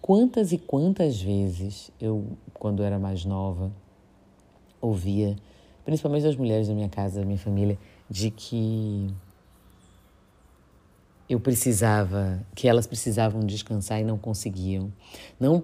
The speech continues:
não só porque não tinham tempo, porque tinham muitas atribuições, mas porque a cabeça não descansava. Eu não entendi aquilo.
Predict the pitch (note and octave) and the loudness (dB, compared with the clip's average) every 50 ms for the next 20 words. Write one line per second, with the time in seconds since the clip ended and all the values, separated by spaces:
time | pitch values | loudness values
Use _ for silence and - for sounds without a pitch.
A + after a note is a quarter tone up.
0 | - - C3+ C#3 E3 G3 G3 - - B2+ B2 - - A#2 A2+ A2 G#2 - - - | 0 -2 0 2 2 2 4 4 4 2 2 2 -2 0 0 0 0 -2 -2 -2
1 | G#2+ G#2 G2 - A#2 A2+ B2 C#3+ D3+ - A#2+ A#2 - - A2+ G2 - G#2+ G2+ G2+ | -2 -2 0 0 0 0 2 0 0 -2 -4 -12 -8 -8 -8 -6 -4 -4 -2 -2
2 | G2+ G#2 A2+ A#2+ A#2+ A#2+ - G#2+ G2 F2+ G2 G2 - G2 F#2 F#2+ G2+ G2 F2 - | 0 0 0 0 0 0 -2 -2 -2 -2 -4 -4 -4 -6 -6 -4 -4 -6 -6 -6
3 | - - G2+ G#2 A2 A2+ A#2+ A#2+ - - - - - - - - - - - _ | -6 -6 -4 -4 -2 -4 -4 -6 -10 -16 -20 -20 -20 -20 -20 -20 -20 -20 -20 _
4 | - A#2 A#2 A#2+ - - - _ - G#2 - - - - - - A#2+ A#2+ B2+ B2 | -6 -4 -2 -2 -4 -6 -8 _ -10 -10 -10 -14 -20 -18 -12 -8 -8 -6 -4 -4
5 | B2 A#2+ A2+ F#2+ - - _ _ _ _ _ _ _ _ _ _ _ _ _ - | -4 -6 -8 -10 -12 -18 _ _ _ _ _ _ _ _ _ _ _ _ _ -8
6 | B2+ B2 - C3 A#2 G#2+ G2+ A#2+ C3 C3 - D3 C3+ C3+ C3+ C3 A#2+ C3+ C3 - | -8 -2 0 0 0 2 2 2 2 2 0 -2 0 0 0 0 -2 -4 -6 -6
7 | - B2+ B2 B2 A#2+ - G#2+ F#2+ F#2+ F#2+ F2+ G#2 B2 D3 F3 B3+ F4+ F#4+ F#4 F#4+ | -4 -4 -4 -4 -6 -6 -6 -6 -4 -4 -4 -4 -4 -4 -4 -4 -4 -4 -4 -2
8 | G4 F4+ A#3+ C#3 G2 E2+ E2+ A2+ C3+ C3 C3+ - - F#2+ F#2+ G#2 A2+ F#2+ E2+ | 0 0 2 0 0 -2 0 0 0 0 -2 -6 -4 -4 -4 -2 -4 -6 -6